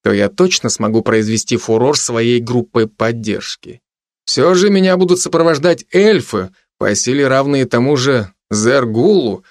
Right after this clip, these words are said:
боссу подземелья четвёртого уровня. "А вы, я так понимаю, правители этого города?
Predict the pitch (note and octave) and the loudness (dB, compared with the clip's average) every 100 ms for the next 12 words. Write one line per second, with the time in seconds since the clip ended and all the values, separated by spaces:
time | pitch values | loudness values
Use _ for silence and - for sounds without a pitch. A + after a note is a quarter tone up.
0 | _ - G#2+ A#2 E3 - - F3+ D3+ C3+ | _ -2 0 2 2 0 -2 -2 -2 -2
1 | A#2+ C3+ C3+ D#3 D#3 - C3+ B2+ C3 C3+ | -2 0 2 2 2 0 -6 -2 0 0
2 | C3 C3 C3 F#3 F3+ G2+ E2 D2+ _ _ | 0 2 2 2 0 -2 -8 -14 _ _
3 | _ _ _ _ _ _ _ _ _ _ | _ _ _ _ _ _ _ _ _ _
4 | _ A2 A#2+ C3 D#3+ F3+ D#3+ D#3 C#3 D#3 | _ 2 2 4 4 2 2 -2 0 0
5 | D#3 D#3+ D3+ - D3 D#3 G3 A#3 C3 A2+ | 2 2 2 2 2 2 2 2 2 2
6 | A2+ A#2 A#2 A2+ A2 G#2 G#2 G2+ | 2 0 2 2 2 2 0 -2